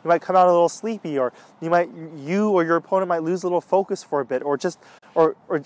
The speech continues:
again, just have a hit of adrenaline and, and be really sharp for a few moments, all right? But if your opponent is blowing you off the court, okay, instead of just going up to the line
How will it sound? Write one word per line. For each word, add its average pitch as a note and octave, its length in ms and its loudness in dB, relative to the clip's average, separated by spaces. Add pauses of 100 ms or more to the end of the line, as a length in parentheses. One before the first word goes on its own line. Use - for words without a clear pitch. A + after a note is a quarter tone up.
again, D#3+ 320 0
just C#3 160 -12
have D#3+ 240 0
a - 20 -4
hit F3+ 160 -4
of F3+ 100 -2
adrenaline D#3+ 480 -2
and, B2+ 200 -12
and C3+ 180 -6
be D3+ 140 -8
really F3 300 -2
sharp E3+ 480 -2
for C#3 220 -2 (360)
a C#3 60 -6
few E3 200 -10
moments, B2+ 480 -8 (380)
all C#3+ 80 -2
right? E3 160 2
But F3 120 2
if D#3+ 140 -4
your A3 140 2
opponent C4+ 480 -4
is D3+ 100 -6
blowing G3+ 500 0
you G#3 160 -2
off G3 220 2
the C#3+ 80 -6
court, E3 380 0 (1200)
okay, F3+ 340 -2 (180)
instead G#3 360 0
of B3+ 80 -2
just G3+ 200 -6 (260)
going A3 280 4
up A3 140 2
to - 80 -18
the G3+ 120 4
line F3 480 4